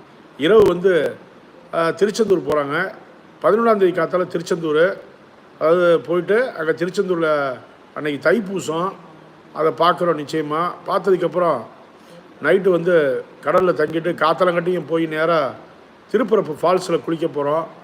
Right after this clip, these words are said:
அதுக்கப்புறம் பத்துக்காணி காளிமலையில போய் ஜம்முன்னு உங்களுக்கு சிறப்பான விஷயத்த என்னன்னா, பௌர்ணமி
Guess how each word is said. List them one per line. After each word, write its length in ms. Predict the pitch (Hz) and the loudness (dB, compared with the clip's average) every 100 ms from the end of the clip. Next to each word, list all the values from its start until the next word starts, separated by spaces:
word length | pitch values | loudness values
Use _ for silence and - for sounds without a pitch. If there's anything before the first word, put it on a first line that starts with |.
| - - - - | -20 -20 -20 -6
அதுக்கப்புறம் 460 | 160 175 180 190 | -2 0 2 0
பத்துக்காணி 420 | 165 165 214 196 180 | 0 -2 2 2 2
காளிமலையில 560 | 165 170 190 165 151 127 | 0 0 0 0 0 0
போய் 200 | 151 160 | -2 -2
ஜம்முன்னு 600 | 175 143 143 165 160 143 113 - - - - - - - | -2 -2 -4 -2 -4 -4 -6 -14 -20 -20 -20 -20 -20 -12
உங்களுக்கு 420 | 143 147 131 135 | -4 -2 0 -2
சிறப்பான 440 | 120 151 160 180 175 | -2 -2 0 -2 -2
விஷயத்த 320 | 143 165 147 | -4 -4 -2
என்னன்னா, 640 | 139 131 143 147 170 151 135 | -2 -2 -4 -2 0 -2 0
பௌர்ணமி 400 | 151 165 170 | 0 0 -2